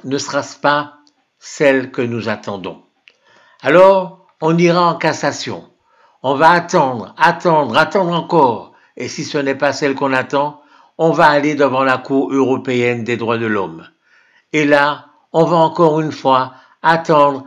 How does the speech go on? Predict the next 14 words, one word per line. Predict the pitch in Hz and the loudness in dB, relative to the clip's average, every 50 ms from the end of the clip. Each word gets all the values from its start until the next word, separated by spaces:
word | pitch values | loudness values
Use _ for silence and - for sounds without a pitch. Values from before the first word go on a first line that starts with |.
| - _ | -10 _
et | - 147 | 0 2
attendre | 160 165 160 165 - 147 135 135 135 127 117 - - - _ | 4 4 2 2 0 0 2 2 0 -2 -4 -10 -14 -14 _
et | - 151 | 0 2
attendre | 160 156 143 147 - - 170 170 143 135 | 2 2 0 -2 -2 0 0 2 2 0
encore, | 135 131 135 - 147 139 135 139 143 131 127 - _ _ _ _ _ _ | -2 -4 -2 0 2 4 4 2 0 -4 -8 -16 _ _ _ _ _ _
sans | - - - - 156 151 127 147 | -20 -14 -8 -6 -6 -4 -4 -4
aucune | 160 - - - 180 170 147 123 | -6 -6 -4 -4 -4 -2 -2 -4
garantie | 104 127 131 123 110 110 110 104 - - - 135 117 92 85 - _ _ _ _ _ _ - | -2 -2 0 0 -2 -4 -6 -8 -10 -12 -12 -10 -10 -10 -12 -16 _ _ _ _ _ _ -2
d'être | 113 139 135 135 - 139 120 | 0 0 0 0 -2 -4 -4
gratifié | 104 95 101 104 131 139 135 - - 135 120 117 - - - 127 120 123 123 - - - _ _ | -4 -4 -4 -4 -4 -4 -6 -8 -14 -14 -12 -12 -10 -8 -6 -6 -6 -6 -6 -10 -16 -20 _ _
de | - 113 | -4 -4
la | 113 117 113 113 | -2 0 -2 -2
bonne | 101 110 113 117 113 107 | -2 -2 -4 -4 -4 -6
décision, | 101 120 117 - - 117 107 92 98 110 113 113 120 120 | -8 -8 -10 -10 -12 -14 -12 -10 -8 -8 -8 -8 -10 -14